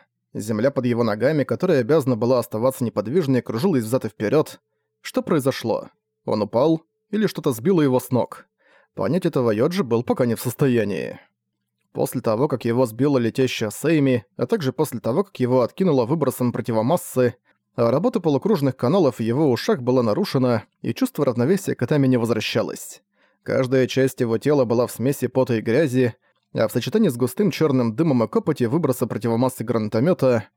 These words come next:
он выглядел как грязевой человек. Песок даже попал ему в рот, и ощущение пыли, заполняющей весь рот, было просто отвратительным. Итами пытался собрать слюну и несколько раз сплюнул, чтобы прочистить рот, но после того, как он ощутил свою слюну у себя на лице,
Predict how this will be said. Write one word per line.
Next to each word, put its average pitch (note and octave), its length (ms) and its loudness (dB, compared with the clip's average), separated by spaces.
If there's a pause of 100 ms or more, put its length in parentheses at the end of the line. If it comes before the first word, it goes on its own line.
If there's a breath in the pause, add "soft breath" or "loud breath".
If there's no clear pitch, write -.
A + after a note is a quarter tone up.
(220)
он G#3 200 0
выглядел C3 440 0
как C3 160 -2
грязевой B2+ 440 2
человек. A2 640 -2 (480 soft breath)
Песок B2 360 -2
даже A2+ 220 0
попал A#2 300 0
ему A2 180 0
в G2+ 60 -6
рот, D3 320 0 (360)
и - 80 0
ощущение B2+ 600 2
пыли, F3 240 0
заполняющей A#2+ 680 0
весь A2 260 -2
рот, C3 160 0
было C#3 240 2
просто - 320 0
отвратительным. G#2+ 760 -2 (680)
Итами B2 360 0
пытался A#2+ 440 -4
собрать A2 340 -4
слюну A#2+ 360 0
и B2 40 4
несколько A#2+ 380 0
раз G#2 140 -2
сплюнул, C3+ 420 0
чтобы A2+ 260 -4
прочистить - 520 -6
рот, - 340 0 (240)
но F3 160 -2
после C#3+ 300 -2
того, A#2+ 240 0
как C3+ 140 -8
он B2+ 120 2
ощутил A#2 360 -2
свою A#2+ 240 -2
слюну C3 300 0
у B2 60 0
себя A#2 220 -2
на A2+ 60 2
лице, B2+ 440 0